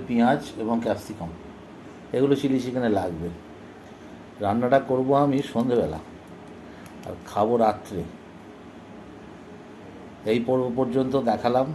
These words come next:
রান্নার পর্ব কাল।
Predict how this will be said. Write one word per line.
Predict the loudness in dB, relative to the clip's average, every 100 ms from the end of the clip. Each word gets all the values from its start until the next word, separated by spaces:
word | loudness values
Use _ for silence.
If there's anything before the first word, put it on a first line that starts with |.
| -8 -10
রান্নার | 0 4 6 6 4
পর্ব | 4 6 6 4 2 -8 -16 -18 -18 -18 -18 -4
কাল। | 2 2